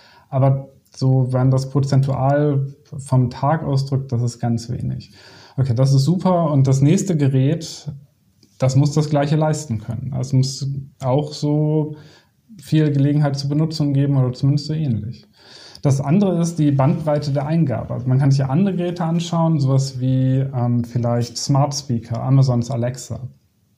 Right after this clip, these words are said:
Solange ich in meiner Wohnung bin, ich habe mittlerweile relativ viele von den Geräten hier verteilt, weil ich es interessant fand, wie die so funktionieren und was passiert, wenn man die benutzt.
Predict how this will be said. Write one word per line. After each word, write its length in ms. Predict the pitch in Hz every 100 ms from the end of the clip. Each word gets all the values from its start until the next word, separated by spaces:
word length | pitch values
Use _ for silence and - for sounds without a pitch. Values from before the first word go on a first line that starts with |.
| _ _ _ _ -
Solange 500 | - - 127 120 147
ich 80 | 139
in 60 | 143
meiner 240 | 131 117
Wohnung 320 | 123 220 196
bin, 160 | 160 170
ich 120 | 151
habe 180 | 143 -
mittlerweile 520 | 131 131 139 123 123
relativ 400 | 127 127 127 131 -
viele 220 | 156 143
von 140 | 139
den 120 | 131 120
Geräten 340 | 123 135 131
hier 300 | 123 120 117
verteilt, 560 | - 131 170 202 196 135
weil 120 | 131
ich 80 | 127
es 60 |
interessant 500 | - 135 - 147 165
fand, 380 | - 156 147 139
wie 100 | 135
die 100 | 127
so 160 | 123 120
funktionieren 600 | 131 131 143 214 202 160
und 200 | 135 135
was 180 | 135
passiert, 520 | - 127 190 190 - -
wenn 160 | 160
man 200 | 156 156
die 60 | 151
benutzt. 500 | 151 151 139 -